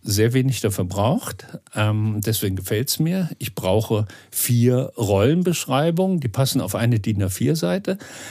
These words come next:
Die findet ihr natürlich auch in unserer P D F im Anhang. Und, äh, dann müsst ihr einfach nur vier Gruppen machen und seid schon im Rennen. Und simpel auch deswegen, das beschäftigt euch nicht zwei Stunden.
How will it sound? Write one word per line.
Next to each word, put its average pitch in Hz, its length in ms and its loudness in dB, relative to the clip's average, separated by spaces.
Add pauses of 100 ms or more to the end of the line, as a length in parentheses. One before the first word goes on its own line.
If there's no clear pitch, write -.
(180)
Die 117 380 2
findet 117 480 0
ihr 101 120 0
natürlich 95 520 0
auch 95 280 0
in 95 140 -2
unserer 92 260 -2
P 92 200 -4
D 90 120 -4
F - 280 -4
im 92 200 -6
Anhang. 117 460 -2 (960)
Und, 135 480 2
äh, 104 400 0 (320)
dann 110 400 2
müsst 123 240 2
ihr 107 100 0
einfach 98 200 -2
nur 104 120 0
vier 98 240 0
Gruppen 92 340 -2
machen 147 420 -2
und 101 160 -2
seid - 240 -4
schon 117 180 2
im 127 180 2
Rennen. 90 400 2 (400)
Und 107 380 0 (100)
simpel 123 480 4
auch 87 180 -2
deswegen, 101 540 0
das 107 160 -2
beschäftigt 95 580 -6
euch - 220 -6
nicht 104 180 -2
zwei - 220 -4
Stunden. 104 580 -2